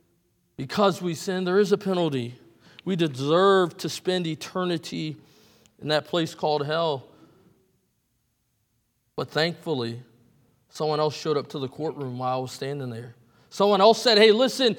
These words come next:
listen, I'll take that payment. I'll spend eternity. I'll die on a cross for you so you don't have to." You know, isn't it foolish that we would, that we'd say, "No, you know what? Don't do that. I'll make the payment. I'll do it myself."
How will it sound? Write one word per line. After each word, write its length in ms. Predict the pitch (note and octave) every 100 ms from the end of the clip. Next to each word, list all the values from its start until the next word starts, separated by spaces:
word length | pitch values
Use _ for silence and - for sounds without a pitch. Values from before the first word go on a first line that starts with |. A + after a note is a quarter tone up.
| - -
listen, 300 | B3+ A#3+ A3
I'll 340 | A3 C#4+ D4
take 380 | C#4+ - C#4 B3+
that 280 | C4 A#3 F3+
payment. 480 | - A#3+ A#3 F#3 - -
I'll 440 | - B3 D#4+ F4 F4
spend 480 | - - D4+ D4+ C#4+
eternity. 600 | C4+ - C#4 C#4 B3 - -
I'll 300 | A#3 C#4+ D#4
die 320 | A3 C#4 C4+
on 140 | C#4 C4+
a 80 | A#3+
cross 500 | - A#3+ A#3+ A#3 -
for 160 | B3+
you 80 | A3 - -
so 200 | C4 B3+
you 220 | G#3+ D4+
don't 280 | C#4+ B3+ F#3
have 420 | G#3+ C4 C4 -
to." 100 | A#3+
You 300 | F#3+ - D4+
know, 140 | D#4+
isn't 160 | D#4+ F#4+
it 160 | G#3+
foolish 460 | - B3+ C4+ C#4 -
that 220 | B3+ F#3+
we 160 | G#3 A#3+
would, 400 | A3+ G#3+ E3 - - -
that 180 | A3 A#3
we'd 140 | A#3
say, 180 | B3 G#3
"No, 300 | C#4+ C#4 C#4
you 180 | C4+ C#4+
know 140 | C4+
what? 260 | C4+ G#3+ - - - G3+ F3
Don't 300 | D#4 C4 F#3+
do 160 | A#3
that. 260 | G3 F3 - -
I'll 320 | - D#4 C#4+ A#3+
make 240 | A3+ F3+
the 80 | F#3
payment. 540 | F3+ E3 A#2+ - - _ _ _ _ _
I'll 160 | G#3 C4+
do 220 | F3+ A#3+
it 80 | G3+
myself." 680 | G3+ F3+ - F3 D3 -